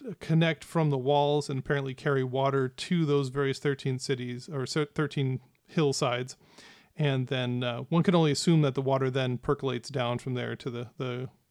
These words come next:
floor of it and, and is piped to the rest of it.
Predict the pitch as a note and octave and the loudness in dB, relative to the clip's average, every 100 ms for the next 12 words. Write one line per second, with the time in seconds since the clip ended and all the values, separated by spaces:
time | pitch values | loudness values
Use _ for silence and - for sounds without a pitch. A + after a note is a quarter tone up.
0 | _ _ - D#3 C#3 C3 B2 A#2+ - A#2+ | _ _ -2 2 4 2 -2 -4 -6 -6
1 | B2 - C3+ B2 C3 - C3+ B2+ B2 B2 | -6 -6 -6 -6 -12 -6 -6 -4 -10 -6
2 | C3 - A#2 A#2+ | -6 -6 -12 -12